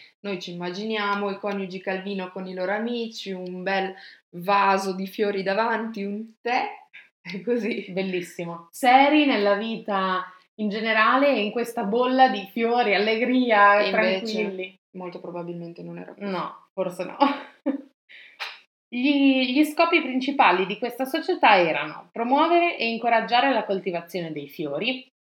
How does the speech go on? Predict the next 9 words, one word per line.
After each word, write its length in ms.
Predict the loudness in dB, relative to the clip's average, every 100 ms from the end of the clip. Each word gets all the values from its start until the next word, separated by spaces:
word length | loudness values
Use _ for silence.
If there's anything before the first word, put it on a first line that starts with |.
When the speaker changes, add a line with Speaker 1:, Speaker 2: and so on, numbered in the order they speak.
| _ 4
Speaker 2:
il 120 | 4
miglioramento 680 | 6 4 2 2 -2 -4 -4
dei 160 | -6
giardini 760 | -2 -4 -4 -6 -4 -4 -4 -12 _
e 120 | 0 4
lo 100 | 4
sviluppo 440 | 4 0 0 -2
della 220 | -2 0 -2
floricoltura. 1080 | 0 -2 -2 -4 -6 -4 -2 0 -2 -6